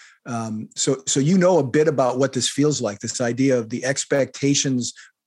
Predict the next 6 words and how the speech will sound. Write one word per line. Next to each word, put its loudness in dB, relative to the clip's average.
and -2
vision 0
others -2
have -2
for 2
you 0